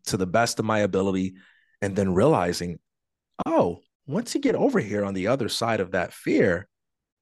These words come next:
oh, it's an entirely different story than the myths that you build up in your mind,"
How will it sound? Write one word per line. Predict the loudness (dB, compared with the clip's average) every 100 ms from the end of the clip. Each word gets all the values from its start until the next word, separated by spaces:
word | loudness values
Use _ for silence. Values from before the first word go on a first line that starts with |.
| _
oh, | -4 0
it's | 0 2
an |
entirely | 2 2 4 4 4
different | 2 0 -2
story | 4 6 6 4
than | 0
the | 0
myths | 0 2 0 -2 -4
that | -4
you | -4
build | -4 0 0 0
up | -2 -4
in | -6 -6
your | -4
mind," | -4 -4 -6 -10 -14